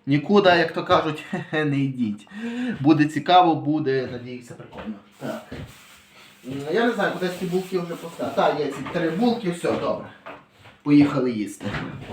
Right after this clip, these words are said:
Так, нам кажуть тако відкривати. Давайте відкриємо так, як вони пишуть. Тирiri. А, ми тут, поняв. Добре, відкрию по-своєму, якщо зможу.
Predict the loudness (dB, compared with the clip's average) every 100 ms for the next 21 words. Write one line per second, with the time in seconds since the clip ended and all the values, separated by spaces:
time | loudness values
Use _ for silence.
0 | -2 0 0 2 4 4 4 0 -12 -6
1 | -2 -2 2 2 2 0 -2 0 -2 -4
2 | -10 -8 -8 -6 -6 -4 -6 -2 -2 -2
3 | -2 -4 -2 -2 0 0 -2 -4 -16 -20
4 | _ -20 _ _ -20 _ -20 _ _ -12
5 | -6 -4 0 2 2 0 -4 2 4 6
6 | 4 2 0 -2 -2 0 2 -2 -8 _
7 | -20 -20 -20 -20 _ -8 -4 -2 -2 2
8 | 4 4 0 -4 -2 0 -2 -6 -14 -20
9 | -20 -16 -12 -8 -6 -4 -4 -4